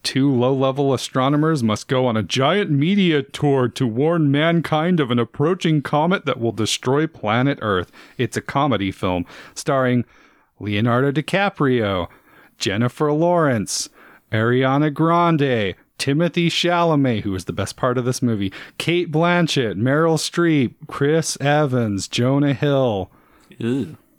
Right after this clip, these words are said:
Speaker 1: Does this sound like a movie you'd watch?
Speaker 2: No, you said Jonah Hill, so I said, "Ooh." <laughs> Uh, no, I, I, I think I've heard the title before, and I knew most of the actors you said,
Speaker 1: I,
Speaker 2: but
Speaker 1: yeah, I mean, they're
Speaker 2: I
Speaker 1: all
Speaker 2: mean,
Speaker 1: famous.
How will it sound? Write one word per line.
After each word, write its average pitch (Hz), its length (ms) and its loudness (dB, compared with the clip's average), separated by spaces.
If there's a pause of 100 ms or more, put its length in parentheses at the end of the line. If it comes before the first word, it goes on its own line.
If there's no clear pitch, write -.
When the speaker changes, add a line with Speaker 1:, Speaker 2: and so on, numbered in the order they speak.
(640)
Speaker 1:
Does 104 100 -10
this 98 100 -6
sound 113 220 0
like 113 180 -2
a 113 40 -2
movie 110 260 -2
you'd 107 200 -2
watch? 107 500 -2
Speaker 2:
No, 127 120 -2
you 120 120 0
said 110 200 -4
Jonah 110 240 -2
Hill, 117 180 -6
so - 140 -6
I 90 40 -4
said, - 260 -8
"Ooh." 104 460 -4
<laughs> - 60 -12 (480)
Uh, 131 440 0
no, 147 380 0
I, 139 280 0 (160)
I, 131 140 0 (880)
I 127 100 0
think 185 240 -2
I've 175 160 0
heard 160 340 -4
the 135 100 -2
title 135 400 -2
before, 143 360 -2
and 127 100 0
I 120 60 2
knew 120 180 0
most 104 720 -2
of 247 100 -6
the 240 100 -4
actors 220 480 -4
you 220 100 -2
said, 214 380 -2
Speaker 1:
I, - 20 -6
Speaker 2:
but 110 400 2
Speaker 1:
yeah, 170 160 2
I 156 60 2
mean, 151 160 2
they're 127 120 2
Speaker 2:
I 135 60 2
Speaker 1:
all 160 60 -2
Speaker 2:
mean, 151 360 0
Speaker 1:
famous. - 460 -8